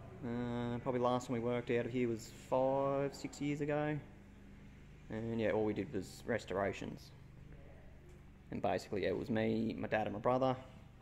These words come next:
that, that did all the work. Uh, and we basically all just went our separate ways.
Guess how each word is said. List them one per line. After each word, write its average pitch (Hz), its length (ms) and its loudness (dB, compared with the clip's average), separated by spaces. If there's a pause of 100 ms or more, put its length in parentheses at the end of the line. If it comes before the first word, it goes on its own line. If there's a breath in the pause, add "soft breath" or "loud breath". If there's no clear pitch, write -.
that, 113 160 0 (160)
that 110 180 -2
did 113 140 0
all 110 100 2
the 110 60 0
work. 123 460 4 (960 loud breath)
Uh, 104 260 -2
and 104 120 2
we 107 240 0
basically 104 460 0
all 101 140 2
just 98 180 -4
went 101 120 -2
our 101 120 -2 (260)
separate - 320 0
ways. 131 460 2